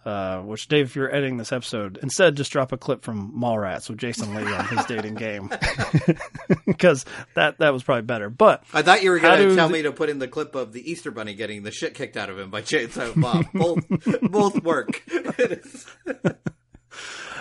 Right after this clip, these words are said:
Speaker 1: Uh, I think we'll probably have just missed Easter, but that's fine. Um, what, what do his, uh, baseball teammates do when he comes out? They're just like, "Hey, that
Speaker 2: We
Speaker 1: guy!" Like, we
Speaker 2: we
Speaker 1: know
Speaker 2: know
Speaker 1: him.
Speaker 2: that
Speaker 1: That's,
Speaker 2: guy,
Speaker 1: that's
Speaker 2: yeah.
Speaker 1: it. That's it. There's
Speaker 2: Yeah.
Speaker 1: not a, like,
Speaker 2: Yeah.
Speaker 1: "I can't believe this guy's doing this,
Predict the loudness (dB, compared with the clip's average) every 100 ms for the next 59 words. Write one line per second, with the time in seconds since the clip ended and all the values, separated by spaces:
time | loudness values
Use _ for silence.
0 | -16 -8 -2 -2 0 0 0 -2 2 0
1 | 0 -4 -6 -4 -4 -6 -8 -10 -10 -8
2 | -6 -6 2 0 0 -8 -10 -12 -20 -20
3 | -20 -6 -2 0 0 -2 -6 -10 _ _
4 | _ _ _ _ 4 8 8 8 6 8
5 | 8 6 6 6 8 6 4 4 4 4
6 | 2 2 0 0 0 2 2 0 2 4
7 | 4 2 _ _ -8 -6 2 10 12 12
8 | 12 10 6 2 2 6 4 6 10 12
9 | 12 10 8 4 6 6 6 4 4 6
10 | 4 2 -4 4 8 8 8 8 6 2
11 | 4 6 6 6 8 8 6 4 4 0
12 | 0 -2 0 2 4 4 0 -2 -2 -2
13 | -2 -4 -2 -4 -6 -10